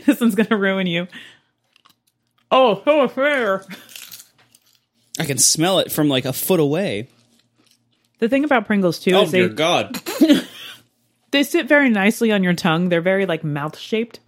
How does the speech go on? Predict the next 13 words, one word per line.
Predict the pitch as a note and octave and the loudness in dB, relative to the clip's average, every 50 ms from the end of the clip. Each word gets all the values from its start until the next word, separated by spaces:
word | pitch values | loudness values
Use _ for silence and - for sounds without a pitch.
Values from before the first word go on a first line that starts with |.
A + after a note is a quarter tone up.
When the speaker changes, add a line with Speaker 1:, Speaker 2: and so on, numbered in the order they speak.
| _ _ _ | _ _ _
Speaker 2:
Oh, | - | 0
yeah, | D#3+ B2+ F#2+ | 0 2 0
that's | G2 A2 | 0 -4
not, | - - | -4 -4
that's | - E3+ - | -4 -4 -4
not | - - - | -4 -4 -4
an | - | -2
accident, | G2 A2 - - - G1+ - | -4 -4 -6 -8 -12 -12 -12
I'm | |
sure. | - - - C3 - _ _ _ _ _ _ _ _ _ | -12 -12 -12 -12 -12 _ _ _ _ _ _ _ _ _
Speaker 1:
I | - E3 | -4 -2
know. | E3 D#3 | -2 -2
S-, | C#3 B2+ - | -4 -6 -8